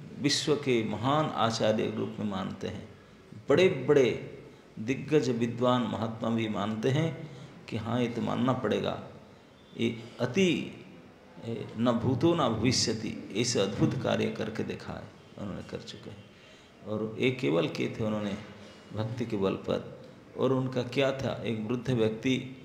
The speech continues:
जब श्रीमती मोरारजी उनको बोले, बोले, "प्रभुपाद,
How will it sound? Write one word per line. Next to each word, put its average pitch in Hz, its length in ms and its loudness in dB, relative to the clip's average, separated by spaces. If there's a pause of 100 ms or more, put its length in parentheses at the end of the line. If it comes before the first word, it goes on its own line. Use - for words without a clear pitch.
(480)
जब 127 80 4
श्रीमती 135 460 0
मोरारजी 117 640 4 (560)
उनको 127 200 -2
बोले, 131 280 6 (600)
बोले, 123 120 -4
"प्रभुपाद, 139 760 0